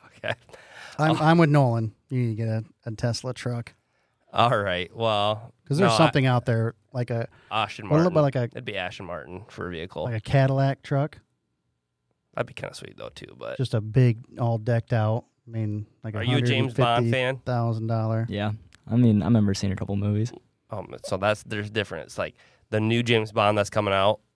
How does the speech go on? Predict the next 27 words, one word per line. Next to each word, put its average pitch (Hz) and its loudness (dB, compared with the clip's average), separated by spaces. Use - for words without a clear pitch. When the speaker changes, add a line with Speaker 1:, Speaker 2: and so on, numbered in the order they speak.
Speaker 1:
Will 113 -4
you 107 -4
go 104 0
see - -6
it? 64 -12
Speaker 3:
I - -2
mean, 107 4
it 113 2
wasn't 107 4
on 95 0
my 95 0
agenda, 98 4
but 90 -2
Speaker 2:
If 123 -2
somebody 123 4
pays 117 0
for 120 -2
you, 113 2
you'll 107 0
go. 107 -6
Speaker 3:
Oh, 123 2
yeah. 92 0
Speaker 1:
Do - 2
you 139 4
like 170 4
James 170 -6
Bond? 170 -2